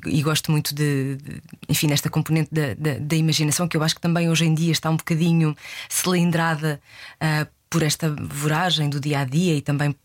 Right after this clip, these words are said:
pela quantidade de informação, mas acho que a, a imaginação, a criatividade são, hum, ferramentas fundamentais, eh, das sociedades,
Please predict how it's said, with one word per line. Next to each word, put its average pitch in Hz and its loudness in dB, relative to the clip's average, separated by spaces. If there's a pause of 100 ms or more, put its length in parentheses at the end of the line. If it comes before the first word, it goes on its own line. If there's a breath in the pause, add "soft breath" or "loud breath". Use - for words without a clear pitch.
pela 143 -4
quantidade 151 0
de 147 0
informação, 147 0 (420 loud breath)
mas 160 0
acho 151 0
que 175 -4
a, 165 0 (400)
a 147 0
imaginação, 151 2
a 147 -2
criatividade 151 -2
são, 156 0 (240)
hum, 147 -4
ferramentas 160 0
fundamentais, 151 0
eh, 147 -4
das 151 0
sociedades, 151 0